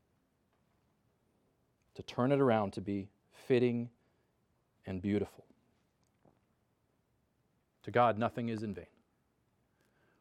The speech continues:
John Piper says in his book, Providence,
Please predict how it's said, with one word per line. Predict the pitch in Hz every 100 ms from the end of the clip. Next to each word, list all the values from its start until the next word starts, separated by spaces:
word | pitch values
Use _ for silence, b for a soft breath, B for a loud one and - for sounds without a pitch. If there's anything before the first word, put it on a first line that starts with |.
| _ _ _ _ _ _ _ _ _ _ _ _ _ _ _ _ _ _ _ _ _ _
John | 123 120
Piper | - 123 135
says | - 131
in | 120
his | 120
book, | 107 120
Providence, | - 117 107 104 104 -